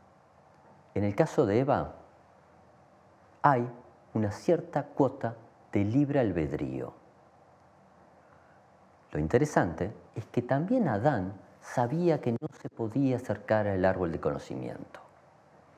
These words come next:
Pero, cosa curiosa, acá no saben a quién le echaron la culpa, a la mujer. En el caso de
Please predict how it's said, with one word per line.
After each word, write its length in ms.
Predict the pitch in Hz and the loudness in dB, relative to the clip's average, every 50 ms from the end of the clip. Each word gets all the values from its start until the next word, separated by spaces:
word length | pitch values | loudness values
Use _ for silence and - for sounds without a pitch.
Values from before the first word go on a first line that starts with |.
| - - - - - - - - - - - - - - _ _ _ _ _ _ _ _ | -20 -20 -20 -20 -20 -20 -20 -20 -20 -20 -20 -20 -20 -20 _ _ _ _ _ _ _ _
Pero, 340 | - 185 147 - 127 165 185 - - - - - - - | 6 8 8 6 4 2 0 -6 -12 -16 -18 -20 -18 -8
cosa 320 | - - - - 95 95 92 | -6 -6 0 2 2 2 4
curiosa, 720 | - 127 139 160 175 160 139 120 - - 139 135 147 175 - - - - - - - - - _ _ _ _ - _ - - - | 4 4 4 6 6 6 6 4 4 2 0 0 0 -2 -8 -12 -18 -20 -20 -20 -20 -20 -20 _ _ _ _ -20 _ -20 -10 -2
acá 140 | 147 175 | 0 0
no 80 | 175 - | 0 2
saben 200 | - 139 123 117 | 2 2 2 2
a 40 | 104 | 2
quién 140 | - 117 107 | 0 0 0
le 80 | 95 | 0
echaron 220 | 90 - 98 87 80 | 0 0 0 0 0
la 100 | 78 - | 0 0
culpa, 440 | - 71 69 - - 62 - 85 - - - - - _ - - - _ _ - - | -2 -4 -6 -4 -6 -8 -8 -8 -14 -20 -20 -20 -20 _ -20 -20 -20 _ _ -14 -8
a 80 | - 73 | -6 -4
la 80 | 73 | -4
mujer. 380 | 71 69 - - - - - - - - - _ _ _ _ _ - _ _ - - - - - - - _ _ - - - - - - - - - - - - - - - - _ _ _ _ _ _ _ _ _ _ _ _ - _ | -4 -4 -6 -8 -10 -12 -12 -14 -16 -20 -20 _ _ _ _ _ -20 _ _ -20 -20 -20 -20 -20 -20 -20 _ _ -20 -20 -20 -20 -20 -20 -20 -20 -20 -20 -20 -20 -20 -20 -20 -20 _ _ _ _ _ _ _ _ _ _ _ _ -2 _
En 100 | - 113 | 4 4
el 120 | 117 120 120 | 4 4 4
caso 380 | - 240 220 - - 202 170 | 2 0 0 2 2 2 4
de 340 | 143 147 160 175 180 - - | 6 6 4 4 4 0 -6